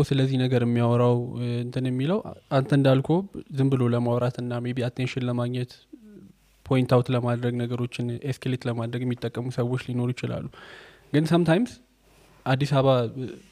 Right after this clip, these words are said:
ዳይሬክትሊ አፌክትድ አልተደረገም ማለት አፌክት አልተደረገም ማለት አይደለም። ምክንያቱም የተለያዩ የቢዝነስ ስራዎች ይቋረጣሉ ወደዛ የሚሄዱ። ትራንስፖርት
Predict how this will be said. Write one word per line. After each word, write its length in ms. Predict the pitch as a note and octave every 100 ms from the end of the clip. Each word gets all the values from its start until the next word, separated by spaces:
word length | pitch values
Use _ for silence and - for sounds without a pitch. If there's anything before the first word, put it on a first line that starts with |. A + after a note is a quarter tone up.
| _ - -
ዳይሬክትሊ 420 | B2+ C3 C3+ C3+
አፌክትድ 380 | C3 C#3+ - B2+
አልተደረገም 640 | B2 B2 B2 B2 B2 B2
ማለት 300 | B2+ C#3 G3+ - -
አፌክት 340 | C3 C3+ -
አልተደረገም 580 | B2 A#2+ A#2+ A#2 A2+ A2+
ማለት 260 | A#2 A#2+ B2+
አይደለም። 300 | A2+ A2+ A#2
ምክንያቱም 400 | C3 C3 C3 F3
የተለያዩ 420 | C#3 F3 D#3+ D#3 D3+
የቢዝነስ 560 | C3+ B2+ B2+ C3 C3+
ስራዎች 280 | - C#3+ F#3+
ይቋረጣሉ 520 | - D3 C#3+ B2 G#2+ B2+
ወደዛ 280 | C3 B2 A#2
የሚሄዱ። 300 | A2+ A#2 - - - - - -
ትራንስፖርት 480 | C3+ D3+ - D#3+